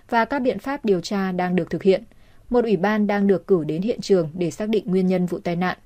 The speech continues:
Sau vụ rơi máy bay chở sáu mươi lăm tù binh Ukraine, nghị sĩ Nga Andrei Katapolov cho biết có hai máy bay chở tù binh Ukraine và Nga đã phải khẩn cấp chuyển hướng tới chiếc I L bảy sáu thứ hai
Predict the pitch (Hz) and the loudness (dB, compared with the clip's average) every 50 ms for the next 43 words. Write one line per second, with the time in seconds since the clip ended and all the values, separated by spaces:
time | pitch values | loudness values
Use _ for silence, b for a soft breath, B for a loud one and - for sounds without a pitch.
0 | b b b b b b b b b b - - 269 277 247 262 220 190 185 214 | b b b b b b b b b b -8 -2 -2 0 2 2 0 2 2 2
1 | 214 208 196 196 190 208 208 202 202 202 - 202 175 156 - - 165 165 185 208 | 2 2 0 0 -2 -2 0 0 0 0 -2 -2 -4 -4 -4 -6 -4 -4 -2 -2
2 | 202 190 190 190 - 165 156 175 175 175 - 185 180 - 185 180 185 180 180 185 | 0 0 0 0 -2 -2 -2 -2 -4 -4 -6 -6 -6 -4 -4 -4 -2 0 0 0
3 | 185 175 170 b b b b b b - 233 240 214 - 220 190 220 233 247 247 | 0 -2 -4 b b b b b b -4 -2 -2 -2 -2 -2 -2 -2 -2 -2 -2
4 | 233 226 - - 220 214 202 202 208 202 202 196 - 214 196 - - 196 190 - | -4 -4 -6 -4 -4 -4 -2 0 2 2 2 2 0 -2 -4 -2 -4 -6 -2 0
5 | 196 185 208 226 254 - - 247 214 202 233 269 294 - - - - - 170 170 | 0 2 2 0 -2 -4 -6 -6 -4 0 0 0 0 -2 -8 -12 -6 -4 -4 -4
6 | - - 247 247 254 233 208 185 180 208 220 220 214 - 196 170 160 - 160 170 | -4 -4 -4 -4 -2 -2 -2 -2 0 0 -2 -2 -2 -2 -4 -4 -4 -4 -2 0
7 | 185 185 - 170 175 170 - 185 180 180 175 180 185 185 180 175 - - - 160 | 0 0 0 -2 -6 -4 -4 -4 -2 -2 0 0 0 -2 -2 -4 -6 -8 -8 -8
8 | 156 165 175 190 185 175 b b b b b b - 175 170 - 254 208 175 - | -6 -4 -2 -2 -4 -4 b b b b b b -2 -2 -2 -2 -2 -4 -4 -4
9 | - 180 165 - - 233 247 - - 214 170 147 160 170 170 170 175 196 - 185 | -4 -6 -6 -4 -4 -4 -4 -2 -2 -2 -2 0 -2 -2 -2 -2 -2 -4 -2 -2
10 | 165 160 - - 247 262 - - - 196 196 185 180 175 160 151 156 147 - - | -4 -2 -2 -2 -4 -4 -4 -2 0 2 2 4 2 2 0 -2 -4 -6 -6 -6
11 | 156 156 160 - 185 170 185 214 208 196 185 | -6 -6 -4 -4 -4 0 0 2 2 2 0